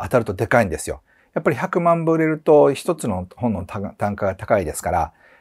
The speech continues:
えー、大体本の印税がですね、その十パーセントだと、まあ、さ-、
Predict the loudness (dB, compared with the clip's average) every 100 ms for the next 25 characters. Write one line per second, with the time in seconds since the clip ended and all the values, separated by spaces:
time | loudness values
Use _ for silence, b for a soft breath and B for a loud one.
0 | b -10 0 2 2 2 0 0 -2 -2
1 | -4 -8 -8 -8 -6 -4 -4 -4 -8 -6
2 | -4 -4 -6 _ _ _ -12 -10 -10 -10
3 | -12 -6 -4 -2 -4 -4 -6 -6 -2 -4
4 | -4 -4 -4